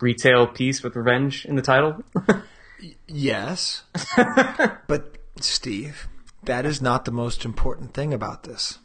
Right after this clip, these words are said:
Speaker 2: So listen, Scott, you may be Canada's greatest know-it-all,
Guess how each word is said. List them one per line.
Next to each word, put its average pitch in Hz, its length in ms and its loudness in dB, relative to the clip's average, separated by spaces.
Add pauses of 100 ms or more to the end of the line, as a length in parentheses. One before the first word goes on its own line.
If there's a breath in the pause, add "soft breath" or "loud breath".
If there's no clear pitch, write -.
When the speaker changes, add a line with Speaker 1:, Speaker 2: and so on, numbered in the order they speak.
(840 loud breath)
Speaker 2:
So - 220 -2
listen, 151 360 -2
Scott, 123 440 -4
you 185 80 0
may 220 220 6
be 190 220 -2
Canada's 160 580 -4
greatest 127 440 -2
know-it-all, 120 600 -4